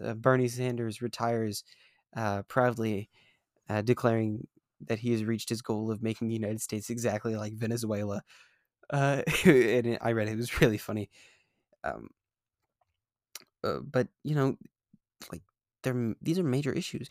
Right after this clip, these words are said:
And it's not just, like, because Pete Buttigieg ran off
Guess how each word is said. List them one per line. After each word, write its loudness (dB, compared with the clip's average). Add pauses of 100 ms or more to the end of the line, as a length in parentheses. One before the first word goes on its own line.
(440)
And 4
it's -6
not 0
just, -4 (160)
like, -2 (560)
because 2 (100)
Pete -6 (640)
Buttigieg 0 (160)
ran 2
off 0